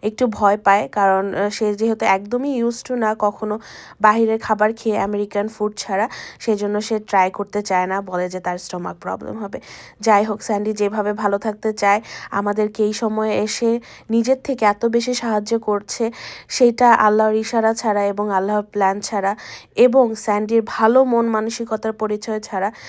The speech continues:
কিছুই হতে পারে না। আমরা খুবই কৃতজ্ঞ। তার কিছুক্ষণ পরেই আর their favorite মামা তালা ভাইও চলে এসেছিল।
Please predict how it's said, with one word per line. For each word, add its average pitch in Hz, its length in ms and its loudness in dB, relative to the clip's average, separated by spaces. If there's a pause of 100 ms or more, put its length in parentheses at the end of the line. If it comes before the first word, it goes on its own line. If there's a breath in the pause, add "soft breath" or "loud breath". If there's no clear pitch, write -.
(200 loud breath)
কিছুই 226 320 0
হতে 214 240 -2
পারে 185 280 -6
না। 185 160 -6
আমরা 196 200 -2
খুবই 220 320 -4
কৃতজ্ঞ। 214 540 -4 (540 loud breath)
তার 247 200 8
কিছুক্ষণ 294 500 -2
পরেই 254 460 4
আর 202 240 6
their 220 360 0
favorite 247 500 2
মামা 226 420 0
তালা 208 260 0
ভাইও 220 260 0
চলে 214 300 -2
এসেছিল। 220 460 -6